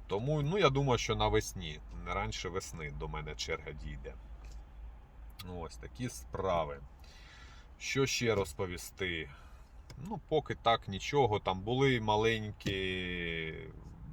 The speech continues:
ну, всякі випадки. От сьогодні були випадки, там людина на мене кидалась, на пасажирів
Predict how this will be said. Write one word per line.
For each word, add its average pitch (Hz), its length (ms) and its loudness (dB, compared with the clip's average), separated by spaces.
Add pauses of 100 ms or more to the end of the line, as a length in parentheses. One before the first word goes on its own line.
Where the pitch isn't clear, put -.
(300)
ну, 240 120 -8
всякі 101 460 -6
випадки. 104 560 6
От 80 100 -4
сьогодні 110 500 0
були 101 340 2
випадки, 98 580 2
там 87 220 -4
людина 87 340 -6
на 87 100 -4
мене 90 300 -4
кидалась, 90 460 -4
на - 60 -10
пасажирів 95 600 -4